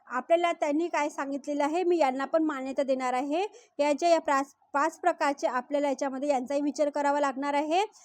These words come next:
आणि त्याचप्रमाणे बाह्य गोष्टीचे ज्ञान होण्यासाठी बाह्य इंद्रियाची आवश्यकता असते. अगदी त्याचप्रमाणे आपल्याला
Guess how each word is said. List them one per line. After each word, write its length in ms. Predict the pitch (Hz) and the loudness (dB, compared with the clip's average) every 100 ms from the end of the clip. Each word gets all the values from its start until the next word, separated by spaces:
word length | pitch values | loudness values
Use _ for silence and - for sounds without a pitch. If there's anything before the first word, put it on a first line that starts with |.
| - | -12
आणि 240 | - 339 403 | 0 2 4
त्याचप्रमाणे 720 | 381 359 370 381 370 392 381 | 4 0 0 0 2 2 2
बाह्य 380 | 359 311 311 349 | 2 0 0 0
गोष्टीचे 540 | 330 330 - 349 359 | -2 -2 0 0 0
ज्ञान 400 | 294 277 302 320 | -2 -2 -2 -2
होण्यासाठी 720 | 339 320 277 277 294 277 381 427 - - - | -2 -2 -2 -4 -4 -2 -2 -2 -8 -20 -8
बाह्य 400 | 233 311 381 427 | -2 0 2 2
इंद्रियाची 500 | 392 370 359 339 - | 2 2 2 2 2
आवश्यकता 640 | 302 277 320 311 285 294 | 0 0 0 -2 -2 0
असते. 280 | 277 277 381 | 0 0 0
अगदी 400 | 339 262 247 392 | 0 0 2 2
त्याचप्रमाणे 680 | 359 302 - 277 262 262 277 | 4 0 -2 -4 -4 -2 -2
आपल्याला 360 | 269 269 330 | -2 0 0